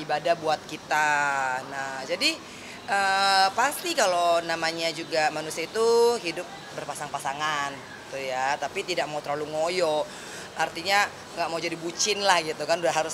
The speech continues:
realistis. Aku punya anak, aku punya orang tua, dan aku mau menjaga iman Islamku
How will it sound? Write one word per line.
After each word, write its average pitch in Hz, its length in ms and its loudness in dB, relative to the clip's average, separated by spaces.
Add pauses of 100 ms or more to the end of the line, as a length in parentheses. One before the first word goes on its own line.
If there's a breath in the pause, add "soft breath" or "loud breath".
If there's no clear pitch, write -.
realistis. - 960 -4 (400 loud breath)
Aku 165 240 -2
punya 135 320 -2
anak, 190 320 0
aku - 160 -10
punya 160 160 -4
orang 143 320 -2
tua, 143 320 2 (560)
dan 156 240 0
aku 151 160 -2
mau 160 160 -2
menjaga 143 640 2
iman 147 160 -4
Islamku 147 880 2